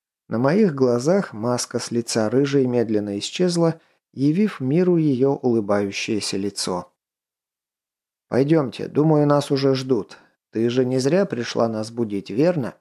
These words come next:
Лу утвердительно кивнула. Довольно скоро, одевшись, мы были в той самой комнате, где я ещё недавно разговаривал с королевой. Сейчас её не было,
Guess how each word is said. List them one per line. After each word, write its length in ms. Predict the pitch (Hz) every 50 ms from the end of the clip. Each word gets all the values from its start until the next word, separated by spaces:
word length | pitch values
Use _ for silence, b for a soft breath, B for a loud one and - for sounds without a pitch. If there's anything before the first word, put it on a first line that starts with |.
| _ _ _ _ _ _ _ _ _ _ _ -
Лу 240 | - 120 156 202 220
утвердительно 800 | 214 196 - 139 135 127 120 113 120 120 - 120 113 120 113 107
кивнула. 580 | - - 107 107 107 104 101 98 95 - - _ _ _ _ _ _ _ _ _ _ _ _ _ _ _ _ _ _ _ _ _ _ _ _ _ -
Довольно 420 | 110 110 107 107 107 104 98 98
скоро, 500 | - - - - 135 147 160 170 - -
одевшись, 720 | 117 98 95 104 123 147 160 - - 175 165 - - -
мы 160 | 113 151 196
были 220 | 190 170 170 165 156
в 80 | 156
той 200 | - - 135 135
самой 380 | 131 - 131 127 123 113 110 110
комнате, 600 | - 160 175 180 180 180 170 170 - 160 156 151 -
где 300 | - 110 104 135 185 202
я 140 | 190 170 156
ещё 220 | 147 147 - - 127
недавно 540 | 127 120 101 98 139 160 165 160 151 143
разговаривал 720 | 131 127 117 113 120 110 101 104 110 120 120 113 107 107 110
с 100 | - -
королевой. 680 | - 113 110 110 104 101 104 104 101 95 101 101 _ _ _ _ _ _ _ _ _ _ _ _ _ -
Сейчас 440 | - - 170 - 185 180 160 - 185
её 180 | 180 175 175
не 200 | 170 185 196 185
было, 320 | 131 117 107 90 87 87